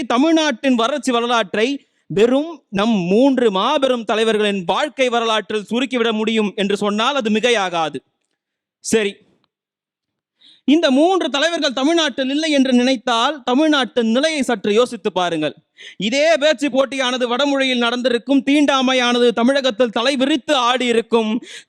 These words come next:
தமிழானது தமிழ்நாட்டில் இல்லாமலேயே போகிருக்கும். அர்-, பெரியார் அவர்கள் சமூக நீதியை வழி, சமூக நீதியின் மூலமே தமிழகம் வள-, வளரும் என்று வழி செய்தார்.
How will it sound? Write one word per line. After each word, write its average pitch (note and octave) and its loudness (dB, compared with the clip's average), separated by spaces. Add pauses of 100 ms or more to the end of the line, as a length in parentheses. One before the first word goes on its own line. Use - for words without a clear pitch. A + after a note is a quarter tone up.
(100)
தமிழானது B3 2
தமிழ்நாட்டில் A#3 0
இல்லாமலேயே C4 2
போகிருக்கும். F#3 0 (1600)
அர்-, F3+ -2 (300)
பெரியார் B3 -2
அவர்கள் F#3+ -2 (640)
சமூக A#3+ 2
நீதியை G#3 -2 (220)
வழி, G#3+ 0 (200)
சமூக A#3+ 2
நீதியின் A3 0
மூலமே A3 2
தமிழகம் G#3+ -2
வள-, G3+ -2
வளரும் A3 0
என்று F3 0
வழி F#3+ 0
செய்தார். D3+ -2